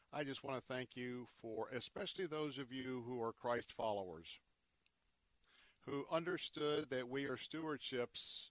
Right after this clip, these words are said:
stewards of what he has given us. And, uh,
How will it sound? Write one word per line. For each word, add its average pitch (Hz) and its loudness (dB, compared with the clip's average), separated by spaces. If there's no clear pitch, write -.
stewards 120 -2
of 117 -2
what 131 0
he 139 0
has 131 0
given 113 0
us. - -10
And, 110 0
uh, 107 2